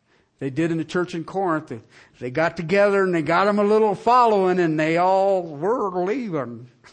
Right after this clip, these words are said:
<laughs> See ya. Okay? Why? My conscience is fine. And they say, "Well, you gonna defend yourself?"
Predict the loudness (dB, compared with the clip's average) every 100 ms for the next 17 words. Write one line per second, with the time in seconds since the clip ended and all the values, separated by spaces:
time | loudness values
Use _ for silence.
0 | -20 _ -12 -10 -10 -14 -20 _ _ -20
1 | _ _ _ _ _ _ _ _ -20 -16
2 | -14 -14 -4 -2 -2 -4 -8 _ _ _
3 | _ _ _ _ _ _ _ _ -14 -6
4 | -6 -6 -14 _ _ -8 -6 -6 -12 _
5 | _ _ _ _ _ -12 -12 -6 -6 -6
6 | -10 -16 -14 -6 -4 -6 -12 -20 _ _
7 | _ _ _ _ _ _ _ _ _ _
8 | -4 0 2 2 2 2 2 2 2 4
9 | 2 2 4 2 0